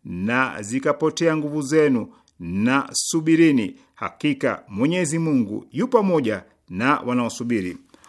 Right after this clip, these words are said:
Umoja na mshikamano ni jambo muhimu na la dharura baina ya Waislamu. Kwa sababu hiyo, katika aya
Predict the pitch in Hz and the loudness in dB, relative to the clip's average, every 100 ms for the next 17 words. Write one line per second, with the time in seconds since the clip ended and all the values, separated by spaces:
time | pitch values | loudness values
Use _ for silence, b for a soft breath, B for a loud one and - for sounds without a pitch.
0 | B B B B 156 220 311 233 180 143 | B B B B 0 2 4 4 4 2
1 | - 139 143 - 131 135 143 180 160 131 | -2 0 0 -2 -2 2 2 2 2 2
2 | 131 165 170 135 104 - 185 127 101 - | 2 0 0 -4 -6 -6 -2 -2 -4 -10
3 | - 113 165 170 170 170 180 185 202 175 | -4 2 2 2 0 2 2 2 4 2
4 | 135 131 117 98 90 - 113 85 76 - | 2 0 0 -4 -8 -6 -6 -6 -10 -10
5 | - - 139 107 95 95 127 120 - B | -8 -4 -2 -2 -4 -4 0 0 -2 B
6 | _ 156 151 165 - 151 165 165 156 - | _ -4 -2 -6 -6 -2 2 2 0 -4